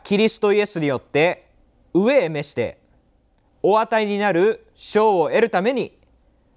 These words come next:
目標を目指してひたすら走ることです。」皆さん、気づきましたか？使徒パウロは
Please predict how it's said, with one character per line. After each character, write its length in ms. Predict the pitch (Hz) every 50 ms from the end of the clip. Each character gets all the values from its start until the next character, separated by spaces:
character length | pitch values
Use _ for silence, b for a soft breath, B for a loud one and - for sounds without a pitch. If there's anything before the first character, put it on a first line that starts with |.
| _ _
目 420 | 120 147 190 196 190 - 240 226
標 160 | 190 - 226 233
を 380 | 226 226 220 220 226 240 240
目 100 | 185 190
指 160 | 190 208 233
し 140 | 226 - -
て 400 | 196 202 220 233 - - _ _ _ _ _ _ _ _ _ _
ひ 180 | - - - -
た 180 | - 254 262
す 220 | 247 - - 220 240
ら 300 | 233 254 262 233 - - _ _ _ _ _ _ _ _ _
走 280 | _ - 214 196 - 214 180
る 80 | 175
こ 100 | - 156
と 100 | 156 135
で 140 | 117 95 -
す。」 300 | - - - - - - _ _ _ _ _ _ _ _ _ _ _ _ _ _ _ _ _ _ _ -
皆 200 | - 156 170 180
さ 240 | - 185 165 151 127
ん、 100 | 95 80
気 140 | - - 156
づ 100 | 139 147
き 80 | -
ま 100 | 156 139
し 60 | 131 -
た 100 | 104 -
か？ 300 | 104 92 98 117 160 - - - _ - - - _ _ _ _ _ _ _ _ _ _ - -
使 160 | - - -
徒 120 | 196 190
パ 140 | - 180 170
ウ 20 |
ロ 120 | 156 139 131
は 260 | 143 170 190 196 -